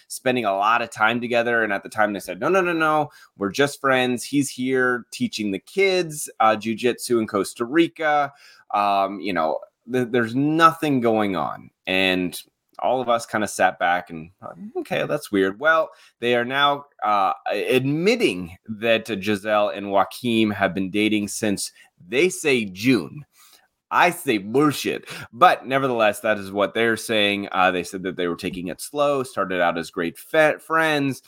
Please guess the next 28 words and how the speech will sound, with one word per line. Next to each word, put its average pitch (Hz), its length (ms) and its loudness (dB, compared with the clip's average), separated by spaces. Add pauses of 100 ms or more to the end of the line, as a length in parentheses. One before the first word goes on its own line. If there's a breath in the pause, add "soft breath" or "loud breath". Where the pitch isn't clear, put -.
(260 loud breath)
She's - 240 -6
private 123 540 0
about 95 360 0
everything 107 420 -2
in 90 80 -2
her 101 120 0
life. 147 420 0
And 98 140 -6
they 95 100 0
wanted 98 340 -2
to, 95 200 -4 (120)
you 120 120 0
know, 87 160 0
they, 92 160 -4 (360 loud breath)
they 151 100 2
got 302 240 2
to 370 100 -8
know 415 160 -2
each - 140 -6
other 120 420 -2
over, 120 260 2
over 123 280 0
the 117 80 -2
time 117 300 2
when 131 180 0
she 139 180 -4
was 147 160 0
single. 135 400 0